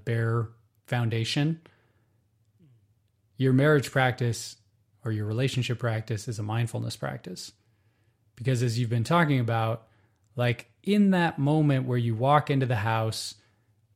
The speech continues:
and your habitual thought stream is swirling,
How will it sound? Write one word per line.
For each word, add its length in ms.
and 160
your 120
habitual 1080
thought 280
stream 600
is 120
swirling, 800